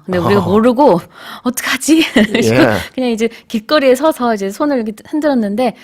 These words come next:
Speaker 1: 잘 안 태워주시더라고요.
Speaker 2: Oh,
Speaker 1: 근데 맨 처음에
Speaker 2: yeah.
Speaker 1: 이제 남자애들이 이렇게 했을 땐 안 하다가 그냥 우리 다 같이 서가지고 <laughs> 이렇게 한 다섯 명, 여섯 명이 이렇게 하니까 좀 한 분이 태워줬습니다, 나중에는.
Speaker 2: Oh, that's good.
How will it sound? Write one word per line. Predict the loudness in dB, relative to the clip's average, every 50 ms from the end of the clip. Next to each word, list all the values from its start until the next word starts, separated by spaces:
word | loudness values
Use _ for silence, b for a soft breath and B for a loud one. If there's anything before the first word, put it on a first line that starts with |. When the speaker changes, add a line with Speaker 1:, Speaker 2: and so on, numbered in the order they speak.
| B B _
Speaker 1:
잘 | -12 -10 -8 -6 -6 -6
안 | -4 -2 -2 -2 -2
태워주시더라고요. | -2 0 2 2 2 2 0 -4 -6 -4 -2 -2 -2 -2 -2 -2 0 0 2 2 0 0 0
Speaker 2:
Oh, | -2 -2 -2 0 -2 -2 -2 -2 -2
Speaker 1:
근데 | 0 2
맨 | 2 4 4
처음에 | 4 4 2
Speaker 2:
yeah. | 2 2
Speaker 1:
이제 |
남자애들이 | 0 2 2 4 4 4 4 4 2 0 -2 -2 -2 -2 -2 -2 -4 -4
이렇게 | -8 -10 -10 -6 -4 -4 -4 -4
했을 | -4 -8 -8 -4
땐 | -2 -2 -2
안 | -2 -4 -6
하다가 | -6 -4 -4 -4 -2 0 -2 -2 B B B B -8
그냥 | -6 -4 -4
우리 | -4 -4 -4
다 | -2 -2 0 0
같이 | 0 0 -2 -2 -2 -2 0 0
서가지고 | -2 -2 -4 -4 -4 -2 -2 -4 -4 -2 -2
<laughs> |
이렇게 | -4 -2 -2 -2 -4 B B B -8
한 | -6 -6 -6 -6 -8 -12 -14 -14 -14 -14 _
다섯 | -12 -10 -8 -6 -6
명, | -4 -4 -4 -6
여섯 | -6 -6 -6 -6
명이 | -6 -6 -6 -8
이렇게 | -10 -10 -8
하니까 | -6 -6 -6 -6 -6 -6 -6 -6
좀 | -6 -10 -14 -16 -16 B B B B B _
한 | -10 -8
분이 | -6 -6 -8
태워줬습니다, | -4 -2 -2 0 0 0 -4 -4 -6 -6 -8 -8 -8 -10
나중에는. | -12 -12 -12 -10 -8 -4 -2 -2
Speaker 2:
Oh, | -2 -2 -4 -6
that's | -8 -10 -10
good. | -12 -12 B